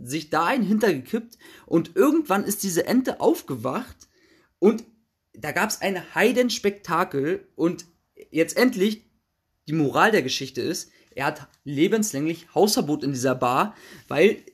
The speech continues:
es war so schwer, diese Ente einzufangen. Die war natürlich total wild gewesen, laut seiner Story, ne? Also das ist eine Sache,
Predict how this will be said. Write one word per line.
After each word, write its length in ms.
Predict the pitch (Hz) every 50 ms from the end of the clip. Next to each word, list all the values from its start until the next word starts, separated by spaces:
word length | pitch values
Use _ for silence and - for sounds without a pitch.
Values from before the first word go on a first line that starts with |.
| - _ -
es 200 | 147 - - -
war 120 | 139 139
so 180 | 131 139 196 226
schwer, 240 | - - 160 156
diese 220 | 151 143 139 135 -
Ente 200 | - 175 151 -
einzufangen. 540 | - 131 123 127 - - 131 151 185 165 147
Die 100 | 127 123
war 100 | 139 147
natürlich 440 | 156 151 151 - 160 160 156 - - _ _ _ _
total 540 | - 147 127 107 - 156 165 190 202 151 123
wild 200 | 151 196 208 -
gewesen, 460 | - 135 120 131 131 127 156 185 202 - - - _ _ _ -
laut 280 | 143 143 139 139 -
seiner 200 | 139 135 135 135
Story, 320 | 131 - - 135 139 165 160
ne? 300 | 135 135 151 175 - -
Also 180 | 127 135 139 139
das 200 | 127 143 147 -
ist 140 | 139 -
eine 100 | 165 143
Sache, 400 | 123 139 147 - 180 180 170 -